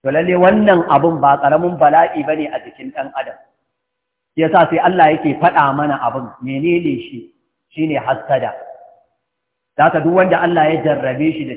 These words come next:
ciwon hassada, to ya shiga uku duniya da lahira. Rayuwar shi gaba ɗaya ta lalace.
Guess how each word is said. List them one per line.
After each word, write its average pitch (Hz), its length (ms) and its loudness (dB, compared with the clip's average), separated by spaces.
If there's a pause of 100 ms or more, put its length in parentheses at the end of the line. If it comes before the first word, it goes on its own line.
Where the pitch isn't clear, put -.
ciwon 139 400 -4
hassada, 135 480 -4 (1120)
to 127 100 -8
ya 151 200 2
shiga 139 400 -2
uku 139 240 -6
duniya 151 500 -2
da 117 140 -6
lahira. 117 400 -6 (1300)
Rayuwar 143 400 0
shi 147 80 -4
gaba 143 360 4
ɗaya 170 200 0
ta 165 160 4
lalace. 156 560 0